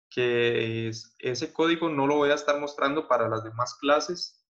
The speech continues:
con el fin de que ustedes lo, lo vayan realizando, pero si tienen dudas, lo podemos ir viendo en las clases sincrónicas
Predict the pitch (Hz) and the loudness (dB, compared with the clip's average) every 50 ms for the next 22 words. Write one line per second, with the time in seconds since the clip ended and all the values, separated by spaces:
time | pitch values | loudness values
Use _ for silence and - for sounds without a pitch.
0 | _ _ - 127 120 117 113 113 127 131 143 143 143 143 120 120 - 127 127 135 | _ _ -10 -6 -6 -6 -6 -6 -4 -2 -2 -2 -2 -4 -10 -8 -4 -2 0 0
1 | 139 139 135 123 113 113 113 113 - - 120 117 117 123 139 147 147 135 117 113 | 2 2 0 0 -2 -4 -6 -10 -10 -4 0 0 2 2 2 2 2 0 0 -2
2 | 110 113 139 147 143 131 120 113 113 117 117 113 117 117 - 127 127 135 139 139 | -2 0 0 0 0 -2 -6 -8 -8 -8 -10 -10 -10 -10 -10 -8 -6 -4 -2 0
3 | 156 165 175 175 175 - 131 - - 117 117 113 113 131 135 135 135 131 127 135 | 0 0 0 -2 -4 -8 -12 -8 -4 -4 -4 -4 -6 -14 -14 -10 -6 -6 -6 -4
4 | 139 139 123 117 - - - 117 - - - - - - - 127 135 147 151 170 | -4 -6 -6 -6 -6 -4 -4 -4 -4 -4 -10 -14 -16 -12 -4 -2 -2 -2 -2 -4
5 | 175 - 165 160 - - _ | -8 -10 -10 -10 -12 -14 _